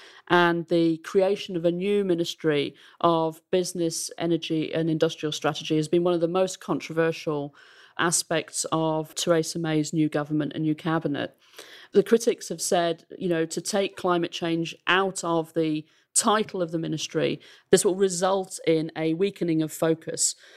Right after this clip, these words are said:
on the way climate has to be a focus of energy policy, et cetera. On the flip side, you know, I think there is a case to be made that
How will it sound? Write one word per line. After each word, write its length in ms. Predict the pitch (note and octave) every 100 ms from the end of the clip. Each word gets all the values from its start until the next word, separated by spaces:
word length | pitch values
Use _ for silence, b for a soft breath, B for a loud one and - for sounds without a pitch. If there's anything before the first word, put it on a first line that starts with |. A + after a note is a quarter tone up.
| B
on 140 | E3+
the 40 | E3+
way 160 | E3+
climate 420 | E3 - E3 D#3+ -
has 260 | G#3 G#3+
to 100 | -
be 100 | D#3
a 60 | D3+
focus 480 | D#3+ D3+ - D3 -
of 300 | D#3 D#3 D3
energy 320 | E3 D#3 D3+
policy, 380 | C#3+ D3 D3 -
et 80 | -
cetera. 380 | F3+ - - - B B B B
On 180 | - A3+
the 80 | G#3+
flip 340 | - D4 -
side, 520 | - - E3+ E3 E3+ -
you 120 | G#3
know, 80 | G3
I 80 | F3+
think 180 | A3 F#3+
there 140 | G3
is 120 | A3+
a 60 | G3+
case 320 | - F3 E3+
to 100 | -
be 120 | E3
made 480 | E3+ F3+ F3 E3+ E3
that 480 | E3+ E3 - -